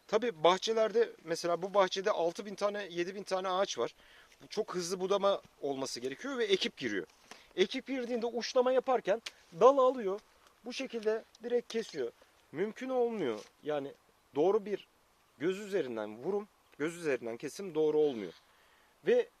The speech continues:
budama yaparken en önemli noktalardan biri, dediğim gibi burada çok fazla ağaç var. Ve bir ağaçta hastalık olabilir. Bütün bahçeye yayılmaması için solüsyon hazırlıyoruz. Budama makaslarımızı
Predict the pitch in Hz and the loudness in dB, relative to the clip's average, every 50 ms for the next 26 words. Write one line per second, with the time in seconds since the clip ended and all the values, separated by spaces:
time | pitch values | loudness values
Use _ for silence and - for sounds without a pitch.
0 | _ _ _ _ _ _ _ _ - 139 170 196 233 254 269 269 247 233 - 269 | _ _ _ _ _ _ _ _ -12 -2 2 2 2 4 4 2 2 2 2 2
1 | 269 233 - - 165 196 214 - _ - 214 262 277 262 240 226 214 196 185 190 | 0 0 0 -2 -2 -2 -4 -8 _ -2 0 0 0 0 -2 -2 -2 -2 0 0
2 | 208 214 - - 220 220 214 214 202 202 214 214 208 196 185 233 226 - _ - | 0 0 0 0 0 2 2 2 2 0 -2 -2 0 -2 -2 -2 -2 -4 _ -10
3 | 196 233 247 302 277 220 214 175 170 208 233 233 226 - - 294 269 - - 226 | -8 -6 -6 -6 -6 -8 -8 -8 -8 -6 -4 -4 -4 -2 -2 -4 -2 0 0 0
4 | 202 156 135 151 131 120 120 - - 151 196 254 - - _ _ _ _ _ _ | 0 2 2 2 4 4 2 2 0 -4 -4 -6 -6 -10 _ _ _ _ _ _
5 | 156 190 240 190 202 277 277 262 247 233 220 - - 226 226 202 - - - 190 | 2 2 2 2 0 -2 0 2 2 2 2 0 -2 -4 -6 -6 -6 -4 -4 -4
6 | 175 - - 220 226 - 233 240 240 233 208 208 214 - - _ _ _ _ - | -2 -2 -4 -4 -4 -2 -2 0 0 0 0 -2 -6 -6 -6 _ _ _ _ -18
7 | 151 170 - 277 285 262 - - 165 - - - 180 185 - - 196 202 190 180 | -18 -14 -10 -10 -10 -10 -10 -8 -6 -4 -2 -2 -2 -4 -4 -4 0 0 0 0
8 | 175 160 165 180 202 247 269 262 247 202 165 - - 143 123 - - 240 247 _ | 0 0 2 2 2 0 0 -2 -2 -2 -2 -2 -4 -6 -8 -8 -10 -12 -12 _
9 | _ _ _ _ _ _ _ _ _ _ _ _ _ - - - 226 262 285 - | _ _ _ _ _ _ _ _ _ _ _ _ _ -10 -2 0 0 0 0 -2
10 | - 302 302 269 220 160 135 117 98 98 90 - - - - _ _ _ _ _ | -6 -4 -2 -2 -2 -2 -4 -6 -6 -6 -8 -8 -12 -18 -20 _ _ _ _ _
11 | _ - 143 180 269 285 302 302 277 277 240 - 262 240 - - 202 170 143 127 | _ -8 -4 -2 0 0 0 0 0 0 0 0 -2 -2 -2 -2 -4 -2 -2 -2
12 | 117 123 180 233 | -4 -4 -4 -6